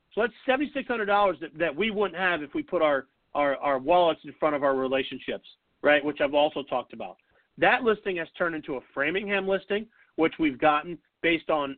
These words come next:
uh, high price, lease commission, and it turned into Groveland. So that referral on Chestnut Street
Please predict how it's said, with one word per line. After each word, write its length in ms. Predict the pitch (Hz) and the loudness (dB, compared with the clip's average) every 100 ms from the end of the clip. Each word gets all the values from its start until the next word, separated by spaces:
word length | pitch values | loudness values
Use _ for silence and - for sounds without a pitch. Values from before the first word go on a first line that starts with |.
| - | -8
uh, 200 | 135 120 - | -8 -8 -12
high 260 | - 151 156 | -2 2 2
price, 340 | - 160 190 - _ _ | 4 4 4 -2 _ _
lease 220 | 143 175 - | -6 -4 -4
commission, 400 | 190 170 185 - _ _ _ | -6 -6 -10 -14 _ _ _
and 120 | 180 208 | 2 2
it 160 | 202 | 0
turned 260 | 226 220 202 | -2 -2 0
into 220 | 202 202 | -2 -4
Groveland. 540 | 151 165 147 117 101 _ _ _ _ - | -4 -2 -2 -6 -18 _ _ _ _ -4
So 100 | 160 | 0
that 280 | 175 240 330 | 2 2 0
referral 520 | 254 - 240 180 156 | -4 0 0 0 0
on 140 | 170 | -4
Chestnut 400 | - 175 170 156 | -2 -4 -4 -10
Street 280 | - 127 123 | -8 -10 -10